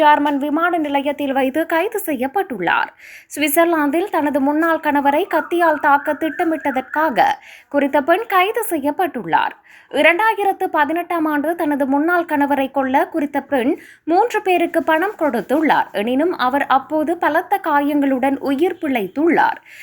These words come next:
பின்னர் தலைமறைவான பெண் சமீபத்தில் டொரண்டோவில் இருந்து தப்பிச் செல்ல முற்பட்ட போது ஜெர்மனியின் பிராங்க்பர்ட் விமான நிலையத்தில் வைத்து பிடிபட்டார். அவர் இப்போது விசாரணைக்காக சுவிட்சர்லாந்துக்கு அனுப்பப்பட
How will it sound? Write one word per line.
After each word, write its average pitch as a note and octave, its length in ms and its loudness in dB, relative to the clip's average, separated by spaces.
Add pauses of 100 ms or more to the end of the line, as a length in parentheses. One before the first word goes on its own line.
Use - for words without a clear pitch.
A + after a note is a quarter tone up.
(220)
பின்னர் F4+ 360 2
தலைமறைவான F4+ 840 2
பெண் F#3+ 180 -4 (140)
சமீபத்தில் E4+ 640 0 (100)
டொரண்டோவில் D#4+ 680 2
இருந்து D#4 220 0 (100)
தப்பிச் D#4 320 -2
செல்ல D#4 140 0 (100)
முற்பட்ட C#4 340 -2 (100)
போது F#3 260 2 (520)
ஜெர்மனியின் E4+ 760 2
பிராங்க்பர்ட் F4+ 600 0
விமான E4 280 2 (140)
நிலையத்தில் C#4+ 540 0
வைத்து C4 340 0
பிடிபட்டார். A#3+ 520 -4 (580)
அவர் D4+ 200 2 (160)
இப்போது D#4+ 320 -2 (120)
விசாரணைக்காக D4 880 0
சுவிட்சர்லாந்துக்கு D4 760 -2 (120)
அனுப்பப்பட C#4+ 440 -2